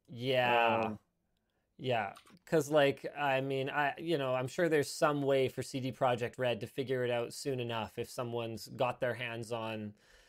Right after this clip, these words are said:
Speaker 1: Cyberpunk twenty seventy-seven source code in a game that obviously would have to run on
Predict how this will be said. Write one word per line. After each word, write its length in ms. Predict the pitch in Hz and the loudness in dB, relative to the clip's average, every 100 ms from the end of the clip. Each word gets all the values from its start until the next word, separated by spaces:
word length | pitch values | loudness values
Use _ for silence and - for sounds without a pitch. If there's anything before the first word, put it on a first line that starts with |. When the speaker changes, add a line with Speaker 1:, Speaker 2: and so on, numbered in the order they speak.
| _ - | _ -2
Speaker 1:
Cyberpunk 520 | 156 135 135 135 135 | 2 2 2 -4 -4
twenty 220 | 139 127 | -4 -2
seventy-seven 800 | - 127 127 - 123 123 120 113 | -2 -2 0 0 0 -2 -6 -8
source 360 | - 139 127 - | 0 2 2 0
code 500 | 147 120 117 110 - _ _ _ _ _ - | 2 4 4 2 -4 _ _ _ _ _ 2
in 160 | 160 | 4
a 60 | 147 | 4
game 500 | 131 143 139 135 131 | 6 6 6 2 2
that 180 | 135 - | 0 4
obviously 520 | 151 139 147 139 151 | 4 4 2 2 0
would 160 | 135 139 | 2 0
have 300 | - 139 - | 4 4 4
to 100 | 147 | 2
run 360 | 131 131 123 117 | 6 6 4 2
on 400 | 120 113 117 | -2 -4 -10